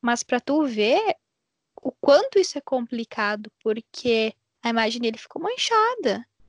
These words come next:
Saber se ele não bateu mais nessa mulher ou se foi só esse momento que,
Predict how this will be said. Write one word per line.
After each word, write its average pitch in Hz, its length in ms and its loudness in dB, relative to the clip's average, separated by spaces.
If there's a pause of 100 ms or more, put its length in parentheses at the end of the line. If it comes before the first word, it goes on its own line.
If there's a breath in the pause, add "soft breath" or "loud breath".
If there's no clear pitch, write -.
(140)
Saber 269 460 -2
se 403 120 -6
ele 392 80 -2
não 403 160 -4
bateu 415 440 -2
mais 359 340 -4
nessa 277 220 -8
mulher 226 440 0
ou 269 60 -4
se - 120 -8
foi 269 200 -2
só 254 160 -2
esse 262 220 -4
momento 269 680 -4
que, 339 320 -6